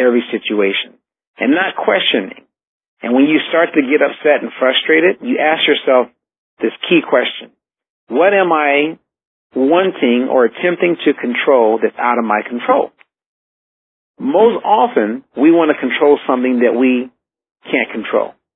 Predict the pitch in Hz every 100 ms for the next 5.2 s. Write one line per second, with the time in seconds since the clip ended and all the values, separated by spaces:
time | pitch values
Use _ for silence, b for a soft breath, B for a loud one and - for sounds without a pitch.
0 | _ 135 131 135 - 143 131 117 120 -
1 | 113 - 110 - 139 147 147 151 151 _
2 | _ 104 - 104 - 110 - - 139 135
3 | 135 127 123 123 _ _ _ _ _ _
4 | 131 131 135 113 143 135 113 - 110 104
5 | 160 -